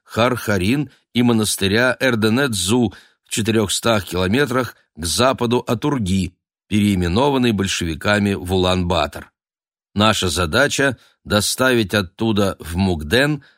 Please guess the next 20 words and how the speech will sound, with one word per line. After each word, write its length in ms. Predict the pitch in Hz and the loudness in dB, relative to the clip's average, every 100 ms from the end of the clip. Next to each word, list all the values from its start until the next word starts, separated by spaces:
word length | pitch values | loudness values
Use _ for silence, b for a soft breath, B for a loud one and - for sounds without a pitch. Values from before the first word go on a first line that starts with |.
| b | b
одно 420 | 87 82 98 147 | -4 0 2 2
важное 480 | 135 117 127 120 139 | 2 2 0 -2 -2
лицо. 580 | 135 139 - 92 76 - _ _ _ _ _ _ _ _ _ | -2 -4 -4 -4 -4 -8 _ _ _ _ _ _ _ _ _
«Думаю, 480 | 101 180 170 165 - | -2 0 2 0 -2
этот 360 | - 175 165 135 | -4 -4 -4 -6
человек 560 | - 101 123 165 196 | -6 -4 -2 -2 -2
знаком 520 | 104 90 120 175 170 127 | -4 -4 -2 0 0 0
вам 220 | 151 123 | -2 -2
с 140 | 87 | -6
детства, 500 | 82 82 - - - - _ _ _ _ _ _ _ | -4 -4 -4 -8 -12 -18 _ _ _ _ _ _ _
хотя 340 | - 107 120 | -10 -6 -4
никто 360 | 117 110 - 160 | -4 -4 -4 -4
из 160 | 101 87 | -2 -2
вас 300 | 120 147 - | -2 -2 -2
никогда 440 | 101 98 107 117 | -6 -4 -4 -2
в 40 | 101 | -2
жизни 400 | 87 151 113 107 | -2 -4 -2 -2
его 240 | 101 110 | 0 -2
не 220 | 135 135 | -2 -4
видел», 520 | 123 101 110 110 107 | -2 -2 0 2 0